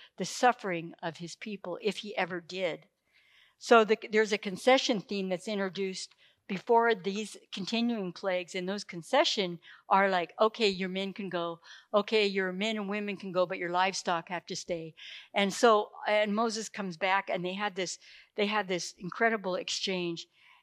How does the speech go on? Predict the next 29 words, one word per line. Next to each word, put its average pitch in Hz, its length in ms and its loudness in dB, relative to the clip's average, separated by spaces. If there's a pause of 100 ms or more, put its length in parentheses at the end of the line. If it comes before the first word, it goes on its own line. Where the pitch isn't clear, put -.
(140)
and 220 340 2 (180)
the 196 260 4
locusts 233 600 2 (140)
totally 240 720 -4
just, 196 320 -2 (500)
just 185 220 -4 (140)
decimate 202 640 2 (340)
any 262 300 4
l-, 208 160 6 (140)
leftover, 185 720 2 (100)
uh, 170 240 -2
vegetation. 175 760 -6 (600)
And 220 240 6
this 247 240 6 (120)
totally 294 360 4
reverses 202 760 2
this, 190 380 -4 (200)
uh, 175 240 4
Genesis 208 560 -4
one 196 280 -4
twelve, 180 360 2
where 180 140 -8
it - 60 -12
says, 185 400 0 (340)
"The 202 120 2
land 240 380 6
brought 226 300 8
forth 185 160 -2
vegetation, 226 920 -2